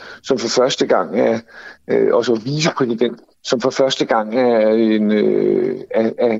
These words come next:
er, kan man sige, centrum venstre. Og det er meget interessant, om de også vil begynde at sætte begrænsninger for nogle af de her meget store,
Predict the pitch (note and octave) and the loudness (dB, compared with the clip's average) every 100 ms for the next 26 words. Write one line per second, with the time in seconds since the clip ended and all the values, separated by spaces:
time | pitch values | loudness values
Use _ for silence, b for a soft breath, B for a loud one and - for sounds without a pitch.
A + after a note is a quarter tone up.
0 | A2 A2+ G2+ G#2 B2 - G#2+ G2+ A#2+ - | 0 0 0 -4 -12 -4 -4 -2 -2 0
1 | B2+ A#2 C3 A#2+ C3 C3+ - D3+ C3+ B | 0 0 0 2 0 0 -2 -2 -4 B
2 | B B B D3 C#3 C3+ D3+ D3 C#3 D3+ | B B B 0 2 2 2 0 0 0
3 | - C#3+ - D#3+ C#3+ C3 C3+ C3 C#3 A#2 | 0 -4 -2 2 2 2 0 0 2 0
4 | C3 C3 - A#2 - - - C#3 - A2+ | 0 -2 -2 -4 -4 -6 -4 -4 -2 0
5 | A#2+ A2+ A#2+ A#2+ A#2+ A#2 A2+ A2 G#2+ A#2 | 0 2 2 0 0 0 2 0 -2 0
6 | B2 A2 A#2 | 0 2 0